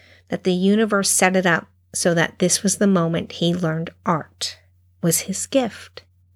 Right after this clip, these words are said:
At twelve, that's a pretty cool time to find your gift. But if he had never experimented,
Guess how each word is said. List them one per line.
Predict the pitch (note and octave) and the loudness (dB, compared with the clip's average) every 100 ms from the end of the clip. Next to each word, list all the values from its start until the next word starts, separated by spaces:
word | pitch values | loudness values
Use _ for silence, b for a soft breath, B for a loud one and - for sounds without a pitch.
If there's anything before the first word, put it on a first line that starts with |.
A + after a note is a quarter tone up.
| _ _ _ | _ _ _
At | - G#3+ | -4 0
twelve, | B3 C#4 C4+ | 2 4 4
that's | C4 - | 2 0
a | |
pretty | B3 - B3 - | -6 0 -2 0
cool | - A3 | -2 -2
time | G#3+ G3 G3 | 2 2 2
to | F3 | 2
find | E3+ D#3+ E3 | 0 -2 0
your | D#3 | -6
gift. | D#3 - - - - b b b b b b b b b b _ _ _ _ _ _ _ _ _ _ _ _ _ _ _ _ _ _ _ _ _ _ _ _ _ _ _ _ _ _ _ _ _ _ _ | -8 -8 -10 -12 -20 b b b b b b b b b b _ _ _ _ _ _ _ _ _ _ _ _ _ _ _ _ _ _ _ _ _ _ _ _ _ _ _ _ _ _ _ _ _ _ _
But | A#3+ B3 | -2 -2
if | D4+ | 2
he | D4 | 2
had | C4 | 2
never | B3+ B3 C4+ D4+ D#4+ | 0 2 2 0 -6
experimented, | - - - - A#3 A#3 F#3+ D3+ D#3+ - - A#3+ | -8 -8 -8 0 2 2 0 -2 -6 -8 -8 -12